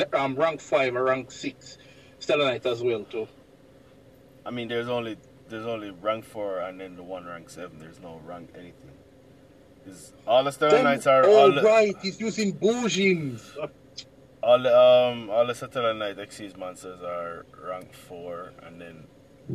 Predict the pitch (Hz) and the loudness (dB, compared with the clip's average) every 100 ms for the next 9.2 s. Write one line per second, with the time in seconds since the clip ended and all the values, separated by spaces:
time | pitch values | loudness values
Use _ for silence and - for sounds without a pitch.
0 | - - 120 120 117 110 110 107 98 110 | -8 0 4 4 2 -2 -6 -10 -6 -6
1 | 104 92 90 85 82 82 - - 87 78 | -8 -12 -14 -14 -18 -18 -20 -16 -14 -14
2 | - - 87 90 - - 90 80 80 - | -20 -12 -12 -12 -18 -18 -18 -18 -20 -20
3 | - 107 147 175 196 165 139 131 160 160 | -4 2 4 6 4 2 -4 -2 0 0
4 | 165 151 147 127 139 170 - 151 170 - | 0 2 2 2 0 0 0 0 0 -4
5 | - 175 - - 143 139 147 147 - 139 | 0 0 -2 -4 0 2 2 0 0 0
6 | 120 131 117 139 202 180 208 220 - - | 0 -6 -4 2 4 4 2 0 -6 -20
7 | - - - 135 135 170 147 131 143 139 | -20 -20 -4 0 2 2 2 2 2 2
8 | 135 - - 135 147 143 127 - 117 110 | 0 -2 -2 2 2 2 -2 0 0 0
9 | 101 | -4